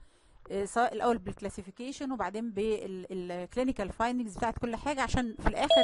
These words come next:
نوصل لما نشوف اورال ليجن نعرف نشخصها.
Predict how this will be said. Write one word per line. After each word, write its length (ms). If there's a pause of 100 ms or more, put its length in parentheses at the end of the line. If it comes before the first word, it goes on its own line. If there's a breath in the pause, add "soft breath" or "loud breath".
(120)
نوصل 320
لما 220
نشوف 280
اورال 240
ليجن 360 (440 soft breath)
نعرف 300
نشخصها. 420